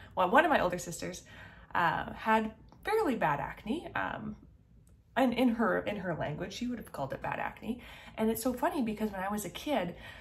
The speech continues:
I thought she was beautiful, and she is beautiful, but I always said, "I love your freckles." I always told her that, and it was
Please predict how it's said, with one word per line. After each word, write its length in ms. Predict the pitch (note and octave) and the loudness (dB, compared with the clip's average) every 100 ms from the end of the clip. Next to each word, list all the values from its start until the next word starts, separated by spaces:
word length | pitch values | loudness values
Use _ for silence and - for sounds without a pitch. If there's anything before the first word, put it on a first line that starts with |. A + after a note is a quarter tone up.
| - - - - - - - | -18 -20 -20 -20 -20 -20 -4
I 480 | G#3+ A#3 A#3+ B3 A#3+ | 0 0 2 0 2
thought 180 | A#3 A#3+ | 0 0
she 120 | B3 | 0
was 180 | A3+ G#3+ | -2 -4
beautiful, 580 | - G3+ D4 F4+ - - | -6 2 4 4 0 -4
and 100 | - | -2
she 220 | A#3+ - | -4 0
is 160 | G#4+ D#4+ | 0 0
beautiful, 520 | F#3+ D3+ D#3 D#3 F3 | 0 -2 -4 -4 -4
but 240 | F#3 F#3 | -2 -2
I 160 | G3 - | -2 -2
always 420 | G#3+ B3 B3+ A#3 | -2 0 0 0
said, 140 | - G#3+ | 0 0
"I 200 | G3+ - | -2 -6
love 220 | G3+ G#3+ | -2 0
your 160 | G#3+ G#3 | 0 -6
freckles." 680 | - G#3 A3 - - G#3+ - | -6 -2 -2 -2 -4 -6 -8
I 100 | F#3+ - | -6 -2
always 320 | G3+ B3 A#3+ | 2 2 2
told 240 | - D#4 | 0 0
her 60 | D4 | 2
that, 240 | G3 D#3+ | 4 4
and 100 | - | 2
it 60 | G3+ | -4
was 160 | G#3+ | -4